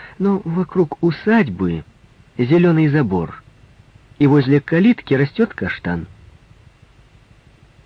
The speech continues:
Когда Серошапка вышел во двор, Галицкий окликнул его. «Надо обмыть твою новую должность». И заговорщицки подмигнул. «Вечером махнем во Львов.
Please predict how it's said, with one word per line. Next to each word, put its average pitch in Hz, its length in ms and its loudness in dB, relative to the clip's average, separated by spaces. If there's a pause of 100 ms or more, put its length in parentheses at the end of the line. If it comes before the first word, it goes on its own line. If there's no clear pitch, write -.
(100)
Когда 98 340 0
Серошапка 90 920 -6 (720)
вышел 95 360 -4
во 87 140 -6
двор, 175 400 -4 (640)
Галицкий 190 720 0
окликнул 104 440 -2
его. 95 300 -2 (1400)
«Надо 208 360 4
обмыть 208 360 2
твою 202 240 4
новую 190 300 6
должность». 165 680 2 (960)
И 175 120 0
заговорщицки 147 840 0
подмигнул. 107 720 2 (1120)
«Вечером 165 500 2
махнем 147 460 2
во 175 80 4
Львов. 139 320 2